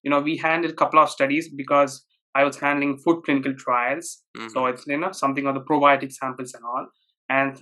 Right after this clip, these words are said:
Speaker 1: now we are generalized, and, you know, we are also having the device studies as well. So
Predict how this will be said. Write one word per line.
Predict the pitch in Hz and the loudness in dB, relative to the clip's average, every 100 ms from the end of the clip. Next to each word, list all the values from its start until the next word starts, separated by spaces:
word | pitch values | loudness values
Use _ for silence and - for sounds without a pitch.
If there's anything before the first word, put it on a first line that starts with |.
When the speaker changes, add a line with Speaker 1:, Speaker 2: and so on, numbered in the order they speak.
| - | -4
Speaker 1:
now | 151 160 165 156 | 6 6 6 0
we | 151 | 0
are | 156 151 143 | 2 0 -4
generalized, | 139 139 139 139 139 139 | -4 0 4 4 2 -2
and, | 135 | -2
you | 135 | 0
know, | 185 208 _ | -2 -2 _
we | 147 | 0
are | 139 139 | 4 4
also | 135 147 139 135 | 2 -2 -2 -2
having | 135 135 135 131 _ _ _ - | -4 -2 -4 -8 _ _ _ -6
the | 139 | -2
device | 139 139 135 135 | 2 4 4 2
studies | 139 131 131 | -4 -4 -4
as | 131 123 127 | -4 -6 -6
well. | 123 135 _ | -8 -8 _
So | _ - 123 117 | _ -6 -4 -6